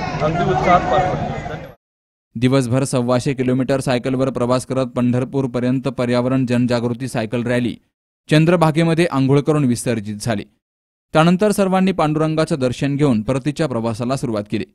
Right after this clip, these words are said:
Speaker 2: तर परतत असताना पंढरपूर या ठिकाणी डॉक्टर योगेश रणदिवे यांनी सर्वांना जेवण देऊन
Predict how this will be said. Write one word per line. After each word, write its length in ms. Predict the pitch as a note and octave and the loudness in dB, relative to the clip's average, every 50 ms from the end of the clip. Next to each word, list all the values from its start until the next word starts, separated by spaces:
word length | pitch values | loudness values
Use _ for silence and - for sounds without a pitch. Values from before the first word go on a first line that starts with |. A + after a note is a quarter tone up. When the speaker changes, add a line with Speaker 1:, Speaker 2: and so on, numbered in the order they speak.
| _ _ _ _ _ _ _ _ _ _ _ _ _ _ _ - | _ _ _ _ _ _ _ _ _ _ _ _ _ _ _ 2
Speaker 2:
तर 100 | D3+ D3+ | 2 2
परतत 440 | B2+ - D3+ C#3+ C#3 D#3 E3 - - - | 4 2 2 2 2 0 -4 -4 -4 -6
असताना 340 | D3 - - D#3+ D#3 D#3+ | -6 -2 0 0 0 0
पंढरपूर 520 | D#3 - D3+ C#3+ C#3 C#3 C#3+ C#3+ D3+ D#3 D3+ | 0 0 0 0 2 2 2 2 0 0 2
या 120 | D3+ D3 | 2 0
ठिकाणी 320 | C#3+ D3+ B2+ D3+ D3+ D#3 D3+ | 0 0 -2 0 0 0 2
डॉक्टर 340 | C#3+ C3+ C3 - D3+ D3 | 0 0 0 0 -2 0
योगेश 420 | C3+ B2+ C3 C3 C3 C#3+ C#3+ - C#3+ | 2 2 2 2 2 0 -2 -2 0
रणदिवे 460 | B2+ B2 C3 B2+ C3+ A#2 G2+ F2 - - _ _ _ _ _ - | 0 0 2 2 2 0 0 -4 -6 -10 _ _ _ _ _ 0
यांनी 280 | C#3 C#3+ D#3 F3 F#3 | 2 4 4 4 4
सर्वांना 440 | F3 - D#3+ D#3 D#3+ E3 E3 E3+ E3+ | 4 2 2 4 4 2 2 2 2
जेवण 380 | D#3+ B2+ C3+ C3+ C3+ C#3+ D3 D3 | 2 4 4 4 4 4 4 4
देऊन 240 | D3 C#3+ A#2 G2+ | 4 4 4 2